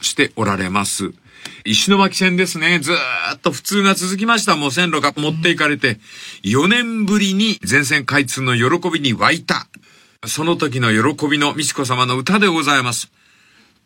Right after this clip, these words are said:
Speaker 1: 「春風もそいて走らむこの朝、女川駅を始発車いでむ。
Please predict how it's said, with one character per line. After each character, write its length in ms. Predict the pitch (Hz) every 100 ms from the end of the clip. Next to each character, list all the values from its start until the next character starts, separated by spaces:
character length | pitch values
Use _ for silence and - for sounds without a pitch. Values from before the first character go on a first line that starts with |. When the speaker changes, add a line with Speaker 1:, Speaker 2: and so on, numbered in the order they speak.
| _
Speaker 1:
「春 360 | - - 185 233
風 400 | - 190 185 175
も 260 | 160 160 117
そ 280 | - -
い 120 | 247 208
て 220 | 226 220
走 420 | - 202 - 220
ら 140 | 208
む 180 | 196 196 -
こ 140 | -
の 180 | 190 196
朝、 380 | 185 - 143 - _ _ _ _ _ _ -
女 320 | 127 147 143
川 320 | 143 139 135
駅 340 | 117 110 110 101
を 100 | 95
始 260 | - - 156
発 260 | 175 180 -
車 300 | - 143 -
い 100 | 90
で 140 | 101 85
む。 160 | 73